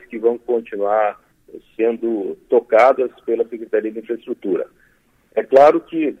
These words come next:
a gente encontrou aqui uma situação complexa, porque são três bilhões de reais entre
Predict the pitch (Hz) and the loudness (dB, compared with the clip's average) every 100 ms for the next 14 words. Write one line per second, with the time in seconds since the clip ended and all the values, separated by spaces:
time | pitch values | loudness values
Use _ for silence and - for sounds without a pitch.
0 | - 107 117 123 123 123 113 110 101 98 | -6 -6 -6 -12 -6 -2 0 2 0 0
1 | 98 - 95 - 95 95 - 110 107 - | -4 0 -2 2 -2 -2 2 2 2 2
2 | 101 107 117 147 - 123 - 113 104 95 | 4 4 0 -8 -8 -14 -12 -8 -8 -6
3 | - 113 107 - 127 139 - - - 107 | 2 2 2 2 2 2 -4 -8 -6 0
4 | 123 151 143 104 104 98 95 107 107 - | 2 2 0 0 0 2 4 2 0 -8
5 | _ _ _ _ _ 101 107 - 107 101 | _ _ _ _ _ -12 -12 -10 -6 -6
6 | 87 | -6